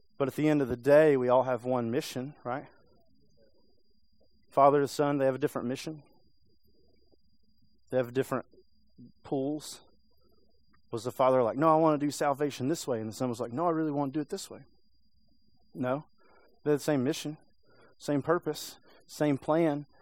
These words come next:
That's what he's saying about unity in the church, right? You can have an opinion. But if your opinion supersedes the mission and the purpose and the plan, you're wrong.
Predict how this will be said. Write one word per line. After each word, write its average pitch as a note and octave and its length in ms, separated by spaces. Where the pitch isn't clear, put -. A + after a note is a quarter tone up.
That's - 120
what G3+ 60
he's F3 120
saying F3+ 240
about C#3+ 220
unity D#3 380
in C3 100
the A#2 80
church, G3+ 380
right? E3+ 220
You G3+ 100
can A#3+ 80
have A#3+ 160
an F#3+ 80
opinion. B2+ 460
But D#3+ 100
if D#3 120
your F3 100
opinion G#3 480
supersedes F#3+ 640
the D3+ 100
mission F#3+ 280
and F3 100
the D3 60
purpose G3 340
and D#3 100
the C#3 60
plan, G3 420
you're F#3+ 140
wrong. G#3 500